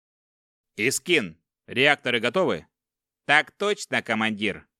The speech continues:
отозвался Искин. «Тогда запускай, и как только штурмовики окажутся рядом с ними, взрывай. У нас есть только один шанс. Капсулу на всякий случай запусти в разные стороны», приказал я,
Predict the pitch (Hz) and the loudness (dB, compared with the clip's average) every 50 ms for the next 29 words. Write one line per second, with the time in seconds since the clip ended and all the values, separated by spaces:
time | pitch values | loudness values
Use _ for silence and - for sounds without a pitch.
0 | _ _ - 110 107 - 135 117 104 117 117 110 98 - - 98 107 107 - - | _ _ -6 -6 -2 -2 -2 -2 0 0 0 0 0 -4 -4 -4 -4 -4 -4 -4
1 | 127 101 85 76 _ _ _ _ _ _ _ _ - - 117 127 127 139 139 127 | -4 -4 -4 -6 _ _ _ _ _ _ _ _ -4 -4 -2 0 2 0 2 2
2 | 131 - 143 143 - - - 185 170 156 131 - - 139 131 - 151 151 139 _ | 0 -2 -2 -4 -4 -2 0 2 4 4 2 0 -2 -4 -4 0 -2 -2 -2 _
3 | - 160 156 135 - 156 147 - - - 160 156 156 160 151 151 160 160 - 170 | -2 -2 -2 -2 -2 -4 -4 -4 -2 -2 -2 0 0 -2 -2 -2 -4 -2 0 2
4 | 139 120 - - 131 120 123 117 - - 123 131 147 131 120 113 107 - - 175 | 2 2 0 0 -2 -2 -2 -4 -2 0 0 2 0 0 -2 -6 -8 -6 -4 -4
5 | 190 170 127 95 73 - _ _ - 92 98 127 156 190 185 160 113 87 76 _ | -2 0 -2 -2 -4 -8 _ _ -12 -6 -2 0 0 2 2 2 0 0 -4 _
6 | _ _ _ _ _ _ _ _ _ _ - 95 101 110 120 135 151 156 151 - | _ _ _ _ _ _ _ _ _ _ -12 -8 -4 -2 0 2 2 2 0 -2
7 | - 123 117 117 110 95 - - - 127 139 131 - 131 127 127 117 113 120 123 | -4 -2 0 0 0 0 -2 -2 -2 -2 -2 -2 -2 -2 -2 -2 -2 -4 -8 -8
8 | - - 135 113 95 85 - - - _ _ _ _ _ - - 135 156 160 - | -6 -4 -4 -4 -4 -4 -8 -14 -18 _ _ _ _ _ -4 0 0 0 0 0
9 | - 160 147 131 127 123 - - 143 131 - 139 127 - 156 160 - - 131 120 | -2 -2 -2 0 -2 -2 0 0 -2 -2 -2 -4 -4 -2 -2 -2 -2 -2 -2 -2
10 | 123 - 139 135 - - 165 151 131 139 127 113 113 127 127 - - 165 139 117 | -2 -2 -4 -6 -4 -2 -4 0 0 0 0 0 -2 -6 -6 -4 -2 -2 -2 -2
11 | 101 95 85 80 - _ _ _ _ _ _ _ _ - - 107 107 - 113 104 | -2 -4 -6 -10 -14 _ _ _ _ _ _ _ _ -8 -6 -4 -2 -2 -2 -2
12 | 101 113 104 101 101 110 123 147 165 | 0 0 0 0 0 0 -2 -2 -4